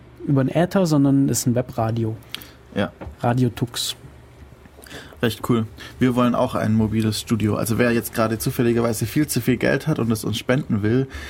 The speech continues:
Speaker 2: wir sind gerne da mit dabei. Wir wollen ein mobiles, ein Kofferradio sozusagen. Ein kleines Mischpult, Mikrofone, C-D-Spieler, sowas.
Speaker 1: Jo, wär cool, wenn wir irgendwie mobil senden könnten, irgendwie streamen übers Internet oder
Speaker 2: Ja,
Speaker 1: so, so ein
Speaker 2: wär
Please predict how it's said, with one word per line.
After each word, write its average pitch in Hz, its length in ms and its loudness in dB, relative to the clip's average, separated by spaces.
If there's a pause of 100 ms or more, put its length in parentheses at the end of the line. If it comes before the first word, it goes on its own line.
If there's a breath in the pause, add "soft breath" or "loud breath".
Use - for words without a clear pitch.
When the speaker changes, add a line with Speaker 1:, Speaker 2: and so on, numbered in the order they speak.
(180 loud breath)
Speaker 2:
wir 113 100 0
sind 117 240 0
gerne 151 320 2
da 123 200 0 (480)
mit 127 220 2
dabei. 120 340 0
Wir 117 120 -2
wollen 113 200 0
ein 107 160 0
mobiles, 110 680 -2
ein 110 240 2
Kofferradio 104 720 0
sozusagen. 104 680 -6 (640 loud breath)
Ein - 100 0
kleines 117 260 0
Mischpult, 131 460 0
Mikrofone, 117 600 2
C-D-Spieler, 107 680 -2 (120)
sowas. - 400 -6
Speaker 1:
Jo, 147 180 4
wär 135 100 2 (120)
cool, 147 120 4
wenn 123 140 4
wir 127 80 0
irgendwie 123 220 4
mobil 120 360 2
senden 135 380 0
könnten, 113 320 -4
irgendwie 117 180 0
streamen 139 420 2
übers 117 260 -2
Internet 120 460 -4
oder 113 100 -2
Speaker 2:
Ja, 107 100 2
Speaker 1:
so, 117 140 -6
so 117 180 -6
ein 113 80 -2
Speaker 2:
wär 120 100 -2